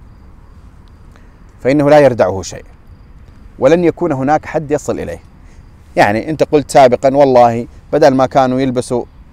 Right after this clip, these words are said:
طويل بدون حجاب ومع بعض هذا، آه، إذا قل حياهم راح يعني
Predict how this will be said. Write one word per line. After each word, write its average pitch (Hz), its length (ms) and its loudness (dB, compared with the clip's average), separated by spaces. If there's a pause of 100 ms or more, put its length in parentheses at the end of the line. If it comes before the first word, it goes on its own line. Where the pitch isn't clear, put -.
طويل 143 500 0 (560)
بدون 147 280 -2
حجاب 135 560 4
ومع 131 340 0
بعض 131 280 0
هذا، 139 480 2 (140)
آه، 131 260 -4 (540)
إذا 156 160 0
قل 151 220 2
حياهم 156 520 4 (440)
راح 147 220 0 (1700)
يعني 147 340 0